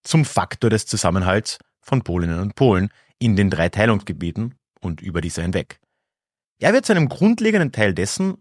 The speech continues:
was man als polnisch verstand. Er wird zum grundlegenden Teil der polnischen nationalen Identität.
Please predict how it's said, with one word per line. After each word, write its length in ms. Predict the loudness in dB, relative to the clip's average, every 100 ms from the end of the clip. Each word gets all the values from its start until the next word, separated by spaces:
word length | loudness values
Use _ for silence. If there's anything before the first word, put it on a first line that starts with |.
| -4
was 300 | -2 0 -2
man 160 | -4
als 380 | -2 -2 -2 -8 _ 0
polnisch 420 | 2 4 2 -4
verstand. 480 | -10 -10 -12 -12 -20 _ _ _ -4
Er 120 | 0
wird 120 | 2
zum 140 | 2 0
grundlegenden 580 | 2 2 4 2 2
Teil 200 | 0 -2
der 80 | -4
polnischen 580 | -6 -8 -8 -8 -10 -14 -14
nationalen 640 | -14 -10 -10 -10 -12 -16 -16
Identität. 720 | -14 -12 -12 -12 -16 -18